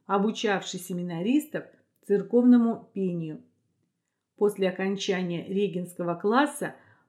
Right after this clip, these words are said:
придворной певческой капеллы он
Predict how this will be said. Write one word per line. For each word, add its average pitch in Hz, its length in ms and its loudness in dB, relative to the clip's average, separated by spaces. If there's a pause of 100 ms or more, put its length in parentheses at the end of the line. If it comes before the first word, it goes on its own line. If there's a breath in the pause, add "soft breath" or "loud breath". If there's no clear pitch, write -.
(120)
придворной 214 960 0 (280)
певческой 233 720 -2
капеллы 233 760 0 (440 soft breath)
он 320 480 -2